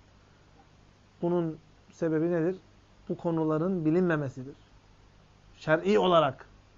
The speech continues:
dini olarak, Allah'ın ve Resulünün bu konudaki hükmünün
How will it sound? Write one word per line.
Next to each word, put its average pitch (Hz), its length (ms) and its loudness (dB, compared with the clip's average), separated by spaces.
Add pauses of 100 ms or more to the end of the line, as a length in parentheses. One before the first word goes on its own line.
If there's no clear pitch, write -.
(520)
dini 185 460 4
olarak, 170 460 4 (640)
Allah'ın 175 400 0
ve 180 120 2
Resulünün 180 500 -2
bu 180 40 -4
konudaki 175 360 -2
hükmünün 175 640 -4